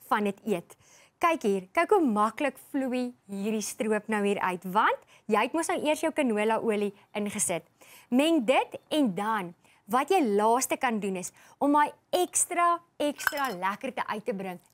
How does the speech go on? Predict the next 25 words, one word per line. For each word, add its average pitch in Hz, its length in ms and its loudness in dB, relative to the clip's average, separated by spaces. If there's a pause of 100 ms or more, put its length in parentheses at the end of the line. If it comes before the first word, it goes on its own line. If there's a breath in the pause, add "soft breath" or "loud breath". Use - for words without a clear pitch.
is 247 160 -10 (160)
vanilja. 349 560 -6 (400 loud breath)
Sit 349 240 -2
nou 349 80 -4
net 349 160 -4
so 339 80 -4
'n 285 240 -2
ruim 196 180 -6
skoot - 300 -8
vanilja 170 480 -8
by. 151 160 -10 (400 soft breath)
Meng 294 400 0
hierdie 302 240 -2
nou, 359 160 -2 (480 loud breath)
en 269 220 2
dan, 190 340 -2
jy 254 160 -2
sal 381 100 0
sien 427 280 0 (160)
dat 339 180 -2 (160)
olie 302 380 2
nie 269 120 2
sommer 311 460 2
met 233 160 -2
die, 226 140 -6